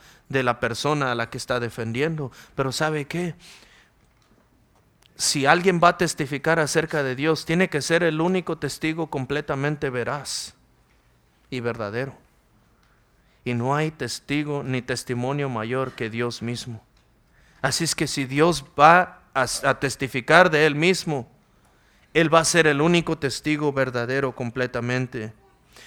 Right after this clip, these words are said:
Sin este aspecto de las Escrituras, sin el, eh, por eso, por eso David lo ve de diferentes ángulos. Todo tiene que ver con las Escrituras, porque es el testimonio de Dios.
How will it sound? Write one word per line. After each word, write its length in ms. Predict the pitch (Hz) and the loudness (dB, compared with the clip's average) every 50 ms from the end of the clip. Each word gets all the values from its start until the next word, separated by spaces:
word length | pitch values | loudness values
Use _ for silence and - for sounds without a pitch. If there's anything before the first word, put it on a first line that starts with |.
| - - | -18 -8
Sin 280 | - - - 170 156 160 | -4 0 2 4 8 10
este 340 | 190 226 226 - - 254 226 | 10 10 10 8 6 8 8
aspecto 640 | 180 - - - - - 220 233 226 - 247 220 | 8 8 4 0 4 6 6 6 6 8 6 8
de 100 | 190 180 | 8 8
las 200 | 170 165 160 - | 8 6 6 4
Escrituras, 680 | 175 - - - 143 135 - 196 220 208 202 165 - - - - - | 0 0 -2 -4 -4 0 4 6 8 10 10 8 8 4 -8 -16 -10
sin 240 | - - 196 190 180 | -2 2 4 6 8
el, 240 | 180 175 165 165 - - - - | 8 8 8 6 0 -4 -18 -8
eh, 160 | - 160 160 147 | -2 0 0 2
por 200 | - 180 170 175 | 4 6 6 8
eso, 400 | 208 208 - 254 214 180 156 139 - - - - - _ _ - 139 | 8 6 6 4 2 2 0 -4 -6 -18 -20 -20 -20 _ _ -12 -2
por 160 | - 175 156 | 4 6 6
eso 180 | 202 214 - 277 | 8 6 6 8
David 280 | 254 214 180 214 247 240 | 8 8 8 6 4 6
lo 120 | 233 208 | 6 8
ve 120 | 185 214 | 8 8
de 140 | 214 240 226 | 8 8 8
diferentes 600 | 202 190 - - 180 190 208 208 208 190 170 - - | 6 6 2 4 4 4 4 4 4 2 2 2 2
ángulos. 600 | 185 196 196 185 175 160 143 127 120 - - - - | 4 4 4 4 2 0 0 0 -2 -6 -10 -6 2
Todo 240 | - 175 220 247 226 | 4 6 6 6 4
tiene 220 | - 254 254 240 | 0 0 0 4
que 80 | 208 214 | 4 4
ver 80 | 233 | 4
con 140 | 214 233 220 | 4 4 4
las 160 | 208 185 - | 4 4 4
Escrituras, 600 | 180 - - - 156 151 - 202 220 208 180 139 - - - - - | 0 -2 -2 -4 -4 -2 0 4 6 6 6 6 4 -4 -20 -8 -2
porque 260 | - 165 - - 196 | -2 0 4 6 6
es 120 | 220 214 - | 6 8 6
el 160 | 233 220 - | 4 4 4
testimonio 1080 | - - 202 190 - - - - 170 151 147 143 156 196 247 247 240 214 185 156 135 - - _ - | 2 2 2 2 2 -4 -6 -6 -4 -2 0 2 4 6 6 6 4 2 0 0 -2 -6 -12 _ -2
de 140 | 151 151 147 | -2 -2 -2
Dios. 480 | 127 135 151 185 220 240 214 175 - | 0 0 2 4 4 4 4 2 0